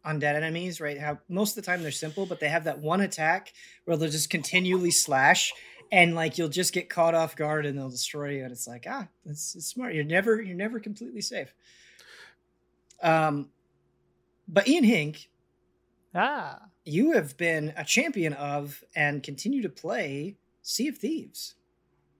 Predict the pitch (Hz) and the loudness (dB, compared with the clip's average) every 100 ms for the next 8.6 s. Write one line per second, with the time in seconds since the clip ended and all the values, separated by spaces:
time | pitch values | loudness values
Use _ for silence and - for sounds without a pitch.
0 | _ - 175 220 226 - 262 - - _ | _ -6 0 0 0 -4 -6 -6 -8 _
1 | _ _ _ _ 196 180 196 180 262 277 | _ _ _ _ -16 -10 -8 -6 -2 0
2 | 202 185 180 180 175 - 170 - 208 180 | 2 2 2 2 0 -4 -10 -6 -6 -4
3 | - 170 180 196 190 175 170 165 170 180 | -6 -8 -8 -2 -2 0 -2 -2 -4 -2
4 | 185 175 185 185 196 226 - 214 208 202 | -2 2 2 2 2 0 4 6 10 10
5 | 185 170 185 180 190 190 185 - 285 - | 8 4 2 4 4 4 4 6 6 8
6 | 185 190 226 _ - _ _ 190 185 185 | 8 8 6 _ -20 _ _ 4 8 10
7 | 185 180 165 151 - 214 269 262 214 220 | 10 10 4 0 6 10 12 12 12 10
8 | 277 277 285 - - | 8 4 -4 -2 -4